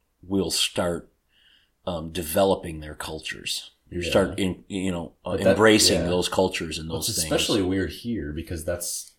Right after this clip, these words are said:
Speaker 2: I
Speaker 1: That's
Speaker 2: mean, that's
Speaker 1: <laughs>
Speaker 2: what America is. I mean, we
Speaker 1: Exactly.
Speaker 2: are not a melting pot of different cultures.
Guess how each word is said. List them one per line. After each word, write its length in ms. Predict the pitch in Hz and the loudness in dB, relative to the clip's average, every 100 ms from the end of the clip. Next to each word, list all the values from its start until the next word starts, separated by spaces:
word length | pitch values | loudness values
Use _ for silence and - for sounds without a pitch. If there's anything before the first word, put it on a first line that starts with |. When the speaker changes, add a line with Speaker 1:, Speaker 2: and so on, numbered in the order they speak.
| - | -2
Speaker 2:
I 40 | |
Speaker 1:
That's 180 | 110 85 | 2 4
Speaker 2:
mean, 120 | 82 - | 2 2
that's 140 | - | 8
Speaker 1:
<laughs> 60 | 151 | 10
Speaker 2:
what 100 | 120 | 10
America 440 | 98 104 101 - | 6 4 2 2
is. 80 | 85 104 101 87 - | 2 2 2 0 0
I 40 | - 127 - | 2 4 4
mean, 20 | |
we 60 | |
Speaker 1:
Exactly. 220 | 90 87 85 | 4 4 2
Speaker 2:
are 20 | |
not 180 | 80 82 | 2 -2
a 80 | |
melting 400 | 87 90 - 90 | -2 -2 -2 -4
pot 220 | 80 87 85 | 2 2 2
of 120 | 82 | 0
different 280 | 95 92 82 | -4 -6 -6
cultures. 640 | 95 95 - 73 87 - | -6 -6 -6 -8 -6 -8